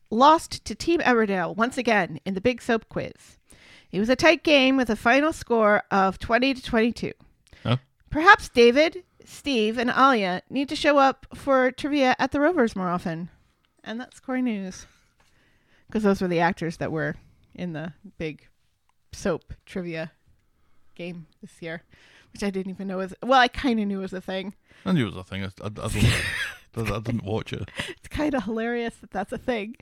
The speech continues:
Speaker 1: isn't it? <coughs> I'm just trying to imagine that happening with American soaps. <laughs> And, and would
Speaker 2: Days
Speaker 1: anyone
Speaker 2: of Our
Speaker 1: watch?
Speaker 2: Lives versus
Speaker 1: The Young and the Restless?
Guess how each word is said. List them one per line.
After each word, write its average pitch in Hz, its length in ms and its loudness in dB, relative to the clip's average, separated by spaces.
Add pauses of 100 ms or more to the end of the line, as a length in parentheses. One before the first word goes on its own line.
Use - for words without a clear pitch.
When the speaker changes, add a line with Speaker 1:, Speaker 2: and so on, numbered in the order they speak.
(280)
Speaker 1:
isn't 427 260 -2
it? - 1300 -4
<coughs> - 420 4
I'm 294 120 2
just 370 240 -6
trying 285 280 2
to 269 80 -2
imagine 220 580 -2 (1500)
that 226 180 6
happening 220 520 4
with 196 160 -2
American 202 520 2
soaps. - 640 -4 (1300)
<laughs> 285 80 8 (580)
And, 254 360 2
and 240 220 -2
would 226 140 0
Speaker 2:
Days 220 120 2
Speaker 1:
anyone 214 220 4
Speaker 2:
of 208 60 0
Our - 80 2
Speaker 1:
watch? 104 200 4
Speaker 2:
Lives 104 180 -4
versus 101 720 -8 (760)
Speaker 1:
The 220 100 0
Young 214 160 4
and 196 80 2
the 196 40 2
Restless? 220 540 0